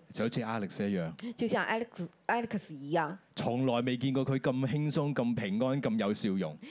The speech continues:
Speaker 2: 從來沒有看見他這麼輕鬆、平安、有笑容。
Speaker 1: 呢個就係神畀我哋嘅祝福。
Speaker 2: 這呢，就是神給我們的祝福。
Speaker 1: 父親節嘅今天，
Speaker 2: 父，呃，父親節的今天，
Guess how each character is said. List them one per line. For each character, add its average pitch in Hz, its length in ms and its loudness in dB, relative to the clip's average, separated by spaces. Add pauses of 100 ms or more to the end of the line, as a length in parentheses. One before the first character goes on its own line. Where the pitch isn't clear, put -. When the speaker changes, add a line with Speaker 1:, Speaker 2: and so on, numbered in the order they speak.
(180)
Speaker 2:
從 254 160 0
來 247 120 4
沒 233 120 2
有 240 100 2
看 214 180 -2
見 202 120 -2
他 202 160 -2
這 269 100 -2
麼 214 120 0
輕 269 260 -2
鬆、 269 220 -2
平 175 200 -4
安、 233 180 0
有 202 80 0
笑 208 300 0
容。 151 300 -2 (340)
Speaker 1:
呢 117 140 -2
個 107 100 -2
就 92 100 -4
係 90 80 -2
神 85 240 -6
畀 90 140 -6
我 90 80 -4
哋 85 80 -8
嘅 82 100 -6
祝 - 140 -6
福。 - 220 -10 (200)
Speaker 2:
這 285 200 0
呢， 202 340 0
就 240 100 0
是 196 220 0
神 165 300 0
給 196 100 2
我 185 60 0
們 139 100 -4
的 - 60 -2
祝 247 200 0
福。 151 360 -4 (200)
Speaker 1:
父 - 180 -2
親 110 120 0
節 104 280 0
嘅 - 0 -
今 101 200 0
天， 98 260 -2 (360)
Speaker 2:
父， 294 200 -2
呃， 202 260 2 (280)
父 - 180 -6
親 214 340 0
節 156 200 0
的 190 100 2
今 240 240 -2
天， 220 320 -2